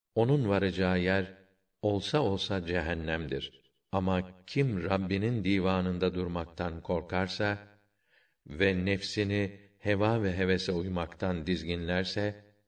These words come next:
onun varacağı yer de olsa olsa cennettir. Sana kıyamet saatini sorarlar. "Demir atması ne zaman?" diye. Sen nerede,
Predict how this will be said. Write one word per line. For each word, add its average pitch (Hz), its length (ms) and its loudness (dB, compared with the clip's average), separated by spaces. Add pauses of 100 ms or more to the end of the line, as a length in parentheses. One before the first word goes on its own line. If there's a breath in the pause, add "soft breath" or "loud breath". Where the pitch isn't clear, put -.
(200)
onun 120 360 2
varacağı 92 500 2
yer 92 320 2
de 95 420 -4 (480)
olsa 101 440 2
olsa 95 480 0
cennettir. 80 960 -6 (520)
Sana 160 480 0
kıyamet 110 600 0
saatini 90 540 -2
sorarlar. 76 840 -2 (840)
"Demir 110 400 2
atması 104 540 0
ne 107 120 2
zaman?" 73 460 -2
diye. 69 360 -6 (400)
Sen 117 500 -2
nerede, 95 720 0